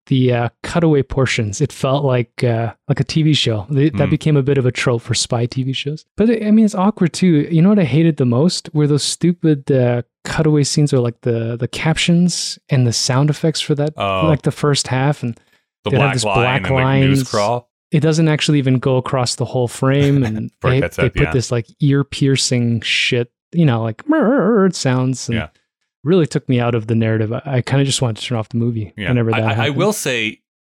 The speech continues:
Speaker 2: I guess your mileage will vary. It's, this movie is somewhat well known for part of its editing because of, like, the split screen stuff it's doing, uh, where it's, like,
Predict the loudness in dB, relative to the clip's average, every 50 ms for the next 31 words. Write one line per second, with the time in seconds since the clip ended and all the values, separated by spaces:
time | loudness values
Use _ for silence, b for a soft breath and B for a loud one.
0 | _ _ -18 -14 -10 -8 -6 -6 -4 -4 -6 -4 -4 -4 -4 -2 -2 -2 -2 -2
1 | -2 -2 -4 -4 -4 -2 -2 -2 -2 -2 -2 -4 -8 -10 _ _ _ _ -10 -8
2 | -8 -8 -8 -8 -10 -8 -6 -6 -4 -2 -2 -2 0 0 -2 -2 -4 -4 -4 -4
3 | -2 -2 -4 -4 -4 -4 -2 -2 -2 -2 -2 -2 -2 -2 -4 -4 -6 -8 -10 -12
4 | _ _ -4 -2 -2 -2 -4 -6 -4 -4 -2 -2 -2 -2 -4 -6 -6 -6 -6 -4
5 | -4 -4 -4 -4 -6 -6 -10 -12 _ _ _ _ _ _ _ _ -8 -8 -8 -6
6 | -4 -4 -4 -2 -2 -4 -4 -6 -6 -8 -10 -10 -8 -8 -6 -8 -8 -8 -8 -8
7 | -6 -4 -4 -4 -4 -6 -6 -8 -8 -8 -10 -12 -10 -6 -6 -4 -4 -4 -6 -8
8 | -8 -10 -12 -14 _ _ _ _ _ _ _ _ -8 -6 -4 -4 -4 -4 -4 -4
9 | -2 -2 -2 -2 -4 -4 -6 -6 -8